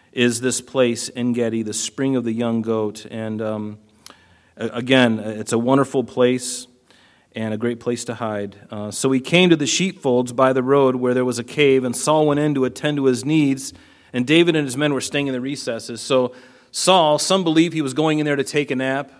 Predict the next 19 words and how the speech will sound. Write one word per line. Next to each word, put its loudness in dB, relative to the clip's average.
Um, -8
others -4
believed -4
he -6
was -8
going -4
in -4
there -4
to -6
relieve -4
himself. -10
And -8
I -4
believe -4
that -4
was -12
probably -6
the -10
case. -14